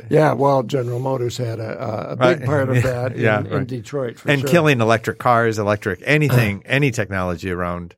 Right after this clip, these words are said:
Speaker 1: That's
Speaker 2: uh,
Speaker 1: right.
Speaker 2: Tesla and everything everything like that,
Speaker 1: Yeah,
Speaker 2: so.
Speaker 1: that's right. That's why there's kind of a, um, exquisite irony with, uh, Ford making the move back to purchasing the train station, because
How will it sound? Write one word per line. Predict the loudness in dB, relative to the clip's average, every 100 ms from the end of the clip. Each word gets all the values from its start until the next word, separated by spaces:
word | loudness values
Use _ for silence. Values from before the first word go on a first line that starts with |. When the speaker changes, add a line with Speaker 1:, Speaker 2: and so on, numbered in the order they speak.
| _ _
Speaker 1:
That's | -6 -2 -2
Speaker 2:
uh, | -2 -6 -10
Speaker 1:
right. | -14 -4
Speaker 2:
Tesla | -2 -2 -2 0 0
and | -4
everything | -8 -8
everything | -10 -10 -12
like | -12 -10
that, | -10 -6 0
Speaker 1:
Yeah, | 0 0 -4
Speaker 2:
so. | -8 -4
Speaker 1:
that's | 2 4 6
right. | 4 6
That's | 4 4
why | 4 6
there's | 4 2 -2 -8
kind | 0 2 4
of | 2 4
a, | 2 2 0
um, | -2 0 -2 -4
exquisite | -6 -6 0 2 4 2 0
irony | 2 4 4 4 0 -2
with, | -2 -2 -2 -4 _ -20 -20 _
uh, | -8 -6
Ford | -4 2 2 2
making | -2 -4 -4
the | -4
move | 0 2 0 2
back | 4 4 2
to | 0 0 0
purchasing | 0 -2 -2 -6 -4 -2
the | -2
train | -2 0 -2
station, | -4 -4 -4 -6 -8
because | -2 0 0